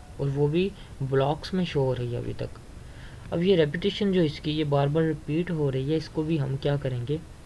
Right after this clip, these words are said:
इसको हम stop करेंगे।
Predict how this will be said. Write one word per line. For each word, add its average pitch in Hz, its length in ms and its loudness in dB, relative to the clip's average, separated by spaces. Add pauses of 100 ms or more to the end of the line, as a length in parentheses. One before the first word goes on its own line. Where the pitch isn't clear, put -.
(1600)
इसको 170 360 0
हम 143 420 0 (640)
stop 143 360 0
करेंगे। 120 380 -6